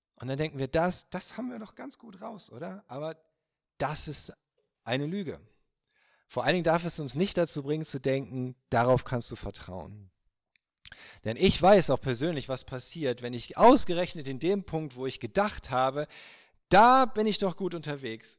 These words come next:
scheitere. Wie einem das, einem das die, den Boden unter den Füßen wegzieht. Für mich ist eigentlich immer so einer der größten Gottesbeweise, dass ich denke, wow, ich weiß, was Gott mit meinem Herzen getan hat.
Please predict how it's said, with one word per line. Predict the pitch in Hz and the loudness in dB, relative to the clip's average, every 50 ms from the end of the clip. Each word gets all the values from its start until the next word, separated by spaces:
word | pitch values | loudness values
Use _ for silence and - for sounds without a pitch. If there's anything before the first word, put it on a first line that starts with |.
| _ _ | _ _
scheitere. | - - - 90 78 78 - 80 78 87 _ _ _ _ _ _ _ _ _ _ _ _ _ _ _ _ _ _ _ _ _ _ _ _ _ _ _ _ _ _ _ _ _ _ _ _ _ _ _ _ _ _ _ _ _ _ _ | -16 -12 -12 -12 -12 -12 -16 -20 -20 -20 _ _ _ _ _ _ _ _ _ _ _ _ _ _ _ _ _ _ _ _ _ _ _ _ _ _ _ _ _ _ _ _ _ _ _ _ _ _ _ _ _ _ _ _ _ _ _
Wie | 127 107 | -12 -8
einem | 104 110 | -6 -4
das, | 110 131 147 143 - - - | -2 -2 -2 -2 -6 -8 -10
einem | - 127 117 | -10 -10 -10
das | 120 127 - | -10 -10 -10
die, | - 131 123 123 - _ _ _ _ _ | -10 -12 -14 -14 -18 _ _ _ _ _
den | - 117 117 113 | -8 -8 -6 -2
Boden | 131 147 160 175 170 160 135 | -2 0 0 0 -2 -2 -6
unter | 127 117 127 117 | -8 -8 -8 -8
den | 117 110 | -8 -8
Füßen | - - - 110 - - 92 82 | -10 -10 -10 -10 -10 -10 -10 -12
wegzieht. | 87 90 - - - - - - 110 - _ _ _ _ _ _ _ _ _ _ _ _ _ _ _ _ _ _ _ _ _ _ _ _ _ _ _ _ _ _ _ _ _ _ _ _ _ _ _ _ _ _ _ _ _ _ _ _ _ _ _ _ _ _ _ - | -14 -14 -16 -16 -18 -18 -18 -18 -20 -20 _ _ _ _ _ _ _ _ _ _ _ _ _ _ _ _ _ _ _ _ _ _ _ _ _ _ _ _ _ _ _ _ _ _ _ _ _ _ _ _ _ _ _ _ _ _ _ _ _ _ _ _ _ _ _ -10
Für | 143 | -4
mich | 165 208 214 | -2 -2 0
ist | 226 - - | 0 2 2
eigentlich | 180 185 165 151 - | 2 2 0 -2 -4
immer | 180 180 175 151 | -4 -2 -2 -2
so | 139 160 | -2 -4
einer | 131 151 180 175 | -4 -4 -4 -4
der | 156 151 139 | -4 -4 -4
größten | 127 147 170 170 - 147 131 | -2 -2 -2 -2 -2 -2 -2
Gottesbeweise, | 143 156 151 147 - 143 127 131 131 135 139 139 139 | -2 -2 -4 -4 -8 -8 -6 -4 -4 -4 -4 -4 -6
dass | 127 123 123 | -6 -6 -8
ich | 127 117 | -10 -8
denke, | - 131 127 135 131 123 | -6 -6 -6 -6 -8 -8
wow, | 110 117 117 | -6 -6 -6
ich | 120 - - | -6 -4 -4
weiß, | 120 127 135 - | -2 -2 -2 -2
was | 131 - | -2 2
Gott | - 147 135 - | 2 2 0 0
mit | 135 127 | -4 -6
meinem | 113 117 117 117 | -6 -4 -4 -4
Herzen | 127 143 160 - - 147 | -4 -4 -6 -8 -10 -12
getan | 127 120 - - 143 143 151 151 | -12 -14 -12 -10 -10 -8 -8 -8
hat. | 147 151 156 - - | -8 -10 -10 -14 -20